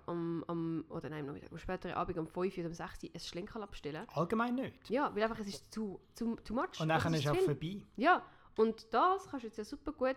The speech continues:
Speaker 1: bestellen und sagst, okay, ich tue ein bisschen abrölen.
Speaker 2: Fair.
Speaker 1: Es ist ein bisschen speziell vielleicht, aber nicht das null null acht fünfzehn Apero-Bier, aber es würde reingehen, weil es so leicht
Speaker 2: Ja.
Speaker 1: ist, oder?
Speaker 2: Es muss, die Situation dafür muss passen.
Speaker 1: Ja.
Speaker 2: Aber ich finde es nicht per se schlecht.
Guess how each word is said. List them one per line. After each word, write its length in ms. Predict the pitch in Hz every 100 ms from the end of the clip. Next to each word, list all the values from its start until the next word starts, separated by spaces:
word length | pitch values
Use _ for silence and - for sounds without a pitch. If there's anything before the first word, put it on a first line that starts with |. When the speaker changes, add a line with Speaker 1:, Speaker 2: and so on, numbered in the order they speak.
| -
Speaker 1:
bestellen 360 | - 277 285 254
und 140 | 233
sagst, 220 | 208 208
okay, 180 | - 233
ich 60 | 220
tue 120 | 208
ein 20 |
bisschen 160 | 202 -
abrölen. 760 | 311 - 269 262 254 254 247 254 - - - - -
Speaker 2:
Fair. 240 | - 127 104 - _ _ _
Speaker 1:
Es 120 | 220
ist 80 | 226
ein 120 | -
bisschen 100 | 226
speziell 400 | 208 202 - 247
vielleicht, 320 | 302 330 349 247
aber 120 | 240
nicht 180 | 214 208
das 120 | -
null 240 | 202 220 208
null 180 | 208 208
acht 140 | 202
fünfzehn 280 | 202 - -
Apero-Bier, 680 | 220 - 247 247 220 233 247
aber 200 | 190 190
es 180 | 180 -
würde 260 | 185 208 208
reingehen, 180 | 196 202
weil 220 | 185 175
es 140 | 175
so 80 | -
leicht 280 | 165 156 -
Speaker 2:
Ja. 120 | 165
Speaker 1:
ist, 180 | - -
oder? 200 | - 165
Speaker 2:
Es 220 | 180 160 185
muss, 360 | 170 185 -
die 60 | - 196
Situation 460 | - 220 202 214
dafür 320 | 214 208 185 165
muss 280 | 156 151
passen. 400 | - 110 - - - - _
Speaker 1:
Ja. 80 | 226 208 -
Speaker 2:
Aber 180 | 180 165
ich 100 | 165
finde 240 | - 180 156
es 60 |
nicht 260 | 175 170 -
per 100 | 160
se 220 | - 135
schlecht. 460 | - - - - -